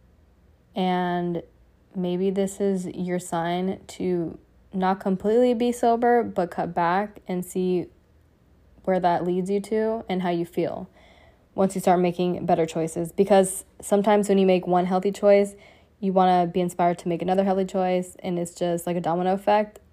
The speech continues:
but for the better. The first reason why you should stop drinking is because you're broke.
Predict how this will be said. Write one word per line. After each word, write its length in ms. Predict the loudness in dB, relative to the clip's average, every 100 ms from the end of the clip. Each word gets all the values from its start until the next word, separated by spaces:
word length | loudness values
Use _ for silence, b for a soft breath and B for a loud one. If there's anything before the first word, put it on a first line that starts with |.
| _
but 140 | -4 -2
for 140 | -2
the 80 | -2
better. 380 | -2 -4 -6 -12 _ _ -20 _ _ _ _ _
The 100 | -4
first 300 | 2 2 2
reason 380 | 0 0 2 0
why 180 | 0 0
you 60 |
should 140 | -2 -2
stop 220 | -2 -2
drinking 420 | -4 -6 -6 -6
is 160 | -6 -4
because 300 | -2 0 0
you're 80 | 0
broke. 500 | 2 0 -2 -12